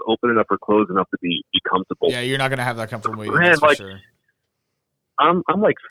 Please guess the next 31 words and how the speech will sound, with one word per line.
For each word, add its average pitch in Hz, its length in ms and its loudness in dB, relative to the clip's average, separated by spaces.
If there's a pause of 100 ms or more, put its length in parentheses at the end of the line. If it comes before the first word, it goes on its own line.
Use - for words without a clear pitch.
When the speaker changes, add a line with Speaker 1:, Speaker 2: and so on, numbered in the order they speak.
Speaker 1:
six 123 160 0 (140)
foot 104 160 4 (360)
six-foot-nothing, 90 1120 -2
but 101 160 2
a 104 160 4
back 107 280 4 (220)
seat 92 180 2
of 87 80 -2
a 85 40 -12 (100)
fucking 90 220 -2
Accord 92 480 0
or 92 60 0
whatever 95 260 2
the 92 120 0
fuck 95 160 0
I 92 60 2
was 90 260 2
in, 90 100 0
it's 90 140 -2
not 104 280 2
big 82 140 0
enough 85 240 0
to 87 60 -6
really, 85 320 -2 (120)
like, 90 300 0
get 92 220 2
any 85 200 0 (100)
sort 90 120 2
of - 100 -2
good 90 200 0
rest. 85 280 2